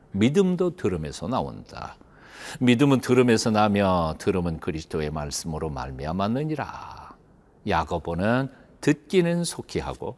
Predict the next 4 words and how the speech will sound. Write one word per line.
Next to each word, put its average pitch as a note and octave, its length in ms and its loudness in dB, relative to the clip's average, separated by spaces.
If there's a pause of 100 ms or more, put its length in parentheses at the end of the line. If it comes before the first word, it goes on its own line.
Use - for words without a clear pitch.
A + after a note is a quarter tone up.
말하기는 C#3+ 600 -8
더디하라 B2 880 -10 (140)
했다." - 420 -16 (760)
그렇습니다. - 680 -12